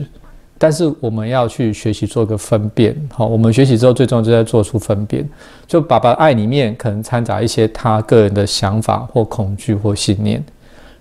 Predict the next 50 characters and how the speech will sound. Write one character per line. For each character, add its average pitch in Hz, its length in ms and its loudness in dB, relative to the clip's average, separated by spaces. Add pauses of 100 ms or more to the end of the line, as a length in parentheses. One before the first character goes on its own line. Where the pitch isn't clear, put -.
这 160 160 4
时 - 160 0
候 135 260 2
你 110 120 -2
可 123 120 0
以 107 40 2
去 120 120 0
接 107 200 0
受 104 160 0
这 110 160 -2
份 101 220 -2
爱， 120 220 -8 (440)
但 151 140 2
是 156 120 2
你 117 100 2
不 131 200 2
需 120 160 0
要 113 100 6
去 110 120 0
接 107 220 0
受 107 220 0
从 101 240 -2
他 107 160 0
而 107 120 -2
来 104 120 0
的 101 140 -6
这 113 100 0
种 113 260 -4
限 110 320 0
制 107 200 0
性 107 280 -2
或 110 120 2
者 101 60 0
是 104 160 -4
这 101 180 -2
份 107 160 0
的 117 80 -4
恐 156 280 -10
惧。 - 220 -14 (1120)
因 165 180 4
此 120 240 0
呢， 110 280 0
你 110 100 0
去 160 140 2
回 123 220 4
应 135 120 2
他 117 180 2
的 107 200 0
时 107 240 -6
候， 117 360 -2